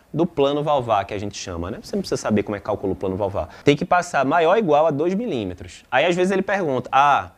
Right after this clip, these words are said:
mas além disso, a válvula tem que tá espessada, tem que ter cinco milímetros ou mais." Não, não é o critério obrigatório isso. Então, esquece, foca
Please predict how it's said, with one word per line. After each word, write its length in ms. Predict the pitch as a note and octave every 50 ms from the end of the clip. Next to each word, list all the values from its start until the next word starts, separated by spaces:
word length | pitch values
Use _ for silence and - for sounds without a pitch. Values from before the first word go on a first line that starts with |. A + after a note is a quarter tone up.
| _ _ _ _ _ _
mas 220 | - G#2+ A#2 A#2+
além 260 | C3+ C3 C#3+ E3+ G3 E3+
disso, 240 | D3+ D#3 D#3+ -
a 60 | E3 C#3
válvula 200 | D3 D3+ D#3 D3
tem 140 | - D#3
que 60 | D#3 -
tá 80 | D3+
espessada, 480 | D3 - - E3+ E3 - C3+ C3 A#2+ A2
tem 120 | - C3
que 60 | C3
ter 120 | - C3 C3
cinco 280 | - - D#3+ - -
milímetros 340 | D#3 D3 C#3+ D3 D#3 D#3 - -
ou 60 | F3
mais." 200 | E3 A#2+ G#2 G2+
Não, 400 | A2+ A2 A2 A2 G#2+ G#2 F#2+ E2 E2+ - _ -
não 200 | F#2+ A2 B2+ C3
é 120 | B2+ C3
o 60 | C3+
critério 320 | B2+ - C#3+ - C#3 C3 C3+
obrigatório 480 | C3 C3+ C3 C3+ B2+ - C3+ D3 D#3
isso. 220 | C#3 G#2+ F#2+ - -
Então, 120 | - G#2
esquece, 600 | A2 B2+ - - C3 G#2+ G2+ G2+ G2+ - - D3+ -
foca 600 | - - - - B2 A2+ A2+ A2 - - C#3 C#3+